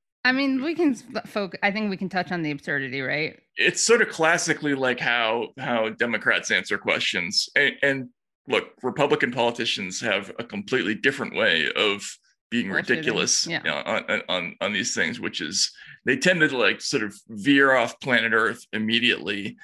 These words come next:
Speaker 2: and say stuff that, you know, uh, bears no re-, relation to reality. What happens with, with, uh, people like Jen Psaki and spokes-, uh, th-, that sort of Clintonian, um, breed of spokesperson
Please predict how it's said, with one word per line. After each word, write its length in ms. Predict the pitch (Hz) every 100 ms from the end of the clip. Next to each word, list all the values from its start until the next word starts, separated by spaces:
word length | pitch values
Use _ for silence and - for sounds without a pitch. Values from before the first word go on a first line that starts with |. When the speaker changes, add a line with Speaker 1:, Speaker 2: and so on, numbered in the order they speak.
| - _ _ -
Speaker 2:
and 680 | - 117 110 101 107 107 - - _ _
say 220 | - 139 123
stuff 320 | 117 110 -
that, 260 | 98 87 - _ _ _ _ _ _ _ -
you 120 | 120
know, 240 | 104 - -
uh, 480 | 80 78 78 90 87
bears 460 | 73 - - 147 -
no 120 | 139
re-, 300 | 127 117 120 -
relation 640 | 131 110 113 127 120 120 113
to 100 | 107
reality. 600 | 95 95 120 120 135 - - - - -
What 140 | 147
happens 440 | 160 202 175 151
with, 280 | 143 127 - _
with, 280 | - 123 - _ -
uh, 200 | 98 95
people 280 | 95 139 131
like 300 | 123 - - - 110
Jen 200 | 127 113
Psaki 480 | - 95 104 110
and 80 | 104
spokes-, 420 | - 95 90 - _ _ _
uh, 140 | 104 101
th-, 220 | 113 107
that 180 | 113 -
sort 180 | 131 113
of 100 | -
Clintonian, 1000 | 120 110 - 113 113 107 101 90 92 - - -
um, 420 | 85 87 85 85 -
breed 400 | 123 113 113 87
of 80 | 98
spokesperson 960 | - 110 101 - 104 95 - 82 69